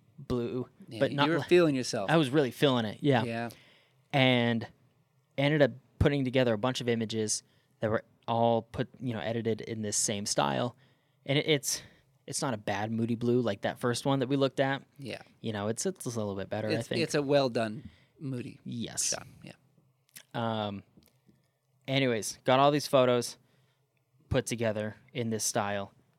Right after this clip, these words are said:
Speaker 1: and then I put together a little series called The Weight of Dreams.
Speaker 2: The Weight of
Speaker 1: The
Speaker 2: Dreams.
Speaker 1: Weight of Dreams. And,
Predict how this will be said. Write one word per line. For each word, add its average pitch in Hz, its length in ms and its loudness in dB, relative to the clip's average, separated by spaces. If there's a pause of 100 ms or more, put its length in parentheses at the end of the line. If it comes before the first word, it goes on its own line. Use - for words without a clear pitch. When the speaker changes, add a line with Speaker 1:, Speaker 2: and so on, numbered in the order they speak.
(100)
Speaker 1:
and 113 100 -10
then 107 60 -6
I 104 60 -6
put - 180 -8
together 104 260 -4
a 101 40 -4
little 98 160 -6
series 101 400 -6
called 95 320 -10 (160)
The 113 80 -20
Weight 101 160 -12
of 95 60 -16
Dreams. - 380 -14
Speaker 2:
The 160 100 2
Weight 120 280 4
of 117 60 -8
Speaker 1:
The 190 80 8
Speaker 2:
Dreams. 190 120 6
Speaker 1:
Weight - 200 0
of 139 80 -12
Dreams. - 640 -12 (280)
And, 113 460 -4